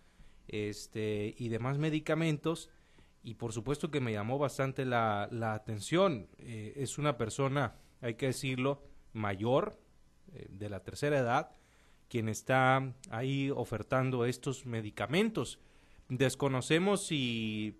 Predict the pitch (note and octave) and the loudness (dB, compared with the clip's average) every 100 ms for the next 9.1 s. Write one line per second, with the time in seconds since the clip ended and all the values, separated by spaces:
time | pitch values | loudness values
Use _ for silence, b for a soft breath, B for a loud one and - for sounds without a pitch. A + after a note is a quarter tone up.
0 | - A2 G#2 D#3 F#3 E3 A#2 A2+ E3 G#3 | -4 -4 2 2 2 2 4 4 4 4
1 | A3 G3+ D3+ B2 A#2 E3+ G3 D3+ B2+ A#2 | 4 4 4 4 2 2 2 2 0 -2
2 | G#2+ C3 D3 F#3 F#3+ A#2+ - A2 G#2+ G2+ | -2 2 2 4 2 0 -4 -6 -4 -4
3 | G#2+ G#2 E3 - E3 D#3 A#2 G2+ C#3 D#3 | -6 -4 -4 -2 -2 0 -2 0 0 2
4 | C3+ C3+ C#3 C3 C#3 B2 - E3+ D3 - | 0 0 -2 0 0 0 0 0 -2 0
5 | D3+ D#3+ D#3+ D#3 D3+ C#3+ D#3 D3+ D#3 D#3+ | 0 2 0 0 -4 0 0 0 -2 -2
6 | C#3+ C#3 F3+ b b b b b - - | 2 2 0 b b b b b -18 -4
7 | A#2 G#2 - A#2 C#3 G3+ C3+ A#2 A2 D3 | -4 -4 -4 -4 -2 -2 -4 -6 -4 -2
8 | C#3 A2 - C3+ C3+ A#2+ G2+ - B2+ B2+ | -2 -6 -4 -2 0 0 -4 -4 -2 -2
9 | A#2 | -4